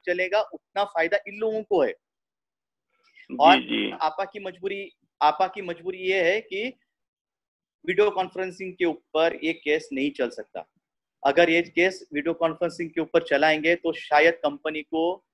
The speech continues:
Speaker 1: इस, ज्यादा इसका जो फायदा उठाना है, वो नहीं कर सकते। जैसा कि हम लोगों ने देखा,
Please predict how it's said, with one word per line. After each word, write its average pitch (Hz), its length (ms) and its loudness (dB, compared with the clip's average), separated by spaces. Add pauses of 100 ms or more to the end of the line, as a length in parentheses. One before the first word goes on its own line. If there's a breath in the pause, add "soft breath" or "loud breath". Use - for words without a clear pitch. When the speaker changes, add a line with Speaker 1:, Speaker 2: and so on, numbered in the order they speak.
(240)
Speaker 1:
इस, - 220 -10 (440)
ज्यादा 156 300 6
इसका 165 640 -4 (200)
जो 139 180 -10
फायदा 156 340 0
उठाना 165 340 -2
है, 165 140 -2
वो 170 140 -4
नहीं 170 180 -6
कर 190 120 -6
सकते। 151 360 -10
जैसा 147 280 -4
कि 180 100 -4
हम 165 140 0
लोगों 170 220 -8
ने 185 140 -6 (640)
देखा, 156 540 2